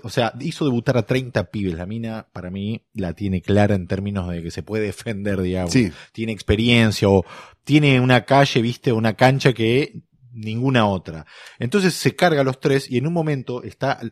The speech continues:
Speaker 1: tiene a cada uno de un cuello, a otro ya lo desmayó y se está pegando con la cabeza, tipo los tres chiflados, y uno dice, "Sacala, sacala", y ni siquiera se la puse.
Speaker 2: Claro, <laughs> sí, un momento
Speaker 1: Eh, y ella
Speaker 2: maravilloso.
Speaker 1: la, la tiran
Speaker 2: La
Speaker 1: de la
Speaker 2: tiran
Speaker 1: camioneta
Speaker 2: de una
Speaker 1: y
Speaker 2: camioneta
Speaker 1: grita,
Speaker 2: en
Speaker 1: y ella
Speaker 2: movimiento.
Speaker 1: grita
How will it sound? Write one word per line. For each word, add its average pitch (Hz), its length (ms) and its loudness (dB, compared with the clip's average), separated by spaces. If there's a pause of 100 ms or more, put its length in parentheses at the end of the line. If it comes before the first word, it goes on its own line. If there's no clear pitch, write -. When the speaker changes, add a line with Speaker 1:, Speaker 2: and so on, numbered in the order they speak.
Speaker 1:
tiene 139 240 -6
a 92 420 -8 (160)
cada 120 200 -2
uno 135 160 -2
de 117 60 -6
un 107 100 -12
cuello, 98 400 -10
a 87 40 -10
otro 120 220 -4
ya 110 140 -2
lo 110 80 0
desmayó 110 260 -4
y 117 160 -10
se - 80 -16
está 117 220 -10
pegando 117 240 -4
con 90 160 -8
la 87 100 -8
cabeza, 101 420 -6
tipo 92 240 -14
los 73 120 -14
tres 110 160 -10
chiflados, 143 420 -2 (400)
y 120 80 2
uno 139 140 8
dice, 131 260 2
"Sacala, 123 580 0
sacala", 131 640 -4 (240)
y 110 160 0
ni 110 140 -2
siquiera 143 420 -4
se 110 160 -4
la 101 140 -2
puse. - 500 -12 (100)
Speaker 2:
Claro, 101 340 0
<laughs> - 60 -16
sí, - 120 -12 (100)
un 101 160 -4
momento 101 400 2
Speaker 1:
Eh, 95 320 2
y 117 140 0
ella 131 200 4
Speaker 2:
maravilloso. 95 680 2
Speaker 1:
la, 101 100 4
la - 100 -4
tiran 143 500 4
Speaker 2:
La 135 140 6
Speaker 1:
de - 40 8
la 107 80 6
Speaker 2:
tiran 120 180 6
Speaker 1:
camioneta 170 360 8
Speaker 2:
de 139 60 8
una 143 200 8
Speaker 1:
y - 20 12
Speaker 2:
camioneta 170 240 12
Speaker 1:
grita, 123 160 10
Speaker 2:
en - 0 -
Speaker 1:
y - 0 -
ella 123 60 8 (420)
Speaker 2:
movimiento. 120 80 6
Speaker 1:
grita 135 560 0